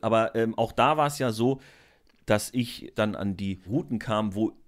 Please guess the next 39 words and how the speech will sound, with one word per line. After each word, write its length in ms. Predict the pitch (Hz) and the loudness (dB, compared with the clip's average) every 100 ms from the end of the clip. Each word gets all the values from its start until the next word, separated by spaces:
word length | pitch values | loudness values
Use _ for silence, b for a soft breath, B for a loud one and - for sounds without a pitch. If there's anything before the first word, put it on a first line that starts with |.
| _ | _
man 180 | 104 104 | -6 -4
sich 160 | 110 - | -6 -6
überlegen 600 | 113 110 117 165 143 117 | -2 0 0 -2 -2 -2
muss, 420 | 117 127 - - - | -2 -4 -8 -14 -18
wie 360 | 104 120 143 - | -10 -6 -4 -4
kann 180 | - 117 | -6 -4
man 200 | 110 104 | -4 -4
die 140 | 107 | -4
machen, 340 | 101 120 113 101 | -4 -4 -4 -6
dass 160 | 98 | -8
das 140 | 98 - | -10 -10
funktioniert. 680 | 95 - 101 120 107 139 - B B B | -10 -6 -4 0 0 -2 -6 B B B
Fand 140 | - 107 | -4 -4
ich 60 | 107 | -4
das 160 | 98 | -6
immer 300 | 107 104 - | -2 -2 -2
total 280 | - 101 107 | -6 -2 -2
interessant, 380 | 107 107 120 120 | -2 -6 -6 -4
wenn 100 | 104 | -2
du 100 | 110 | -2
auch 100 | 139 | -2
in 60 | 101 | -4
der 160 | 90 | -4
Halle 180 | 95 87 | -6 -6
warst 240 | 104 139 - | -6 -8 -8
und 140 | 113 | -10
ich 180 | 117 - | -10 -10
stand 240 | - 110 | -8 -4
davor 380 | 107 - 110 127 | -6 -4 -2 -2
und 160 | 104 95 | -4 -8
dachte 200 | - 90 | -8 -8
so, 200 | 95 95 b b - | -10 -12 b b -12
okay, 260 | 90 101 | -6 -6
gar 200 | - 82 | -4 -6
keine 240 | - 110 98 | -2 -2 0
Chance, 400 | - 92 131 - | 0 -2 -4 -6
das 140 | 101 | -8
zu 120 | - | -8
klettern. 460 | - 85 143 117 110 | -6 -4 -4 -4 -8